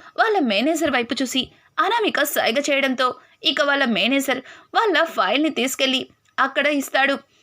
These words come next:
ఆ ఫైల్ తీసుకొని సామంత్ group of కంపెనీ వాళ్ళు కూడా డిజైన్స్ని ఇచ్చేశారు అని చెప్పి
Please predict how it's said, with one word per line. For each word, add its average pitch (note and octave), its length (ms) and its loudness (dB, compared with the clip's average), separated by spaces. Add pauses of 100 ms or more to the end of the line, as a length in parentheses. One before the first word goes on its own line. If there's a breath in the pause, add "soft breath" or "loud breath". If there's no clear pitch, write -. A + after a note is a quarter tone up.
(200 soft breath)
ఆ D#4 120 4
ఫైల్ C#4 380 -2
తీసుకొని C4+ 480 -2 (480)
సామంత్ D#4 440 0
group A#3+ 220 -2
of C#4 120 0 (120)
కంపెనీ A#3+ 320 0
వాళ్ళు C4 200 0
కూడా B3+ 240 0 (420 loud breath)
డిజైన్స్ని A#3 600 0 (100)
ఇచ్చేశారు B3 640 -2
అని B3 180 0
చెప్పి B3+ 320 -4